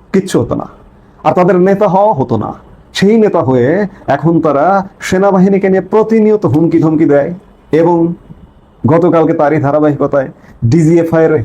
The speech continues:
হেডকোয়ার্টার ভেঙে দেবার, গুড়িয়ে দেবার নিশানা বা ঘোষণা দিলেন এই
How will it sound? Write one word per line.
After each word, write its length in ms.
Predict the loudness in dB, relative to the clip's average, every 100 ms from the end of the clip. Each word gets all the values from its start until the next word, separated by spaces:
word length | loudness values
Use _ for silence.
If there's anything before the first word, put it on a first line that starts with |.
| -2
হেডকোয়ার্টার 500 | -2 0 -2 0 0
ভেঙে 300 | 0 0 2
দেবার, 320 | 2 0 0
গুড়িয়ে 320 | 0 0 2 2
দেবার 320 | 0 0 -2 -6 -20 -20 -6 0
নিশানা 460 | 0 0 0 0
বা 120 | 0 -2
ঘোষণা 420 | -2 0 0 2
দিলেন 320 | 0 0 -4 -8 -8 0
এই 260 | 2 2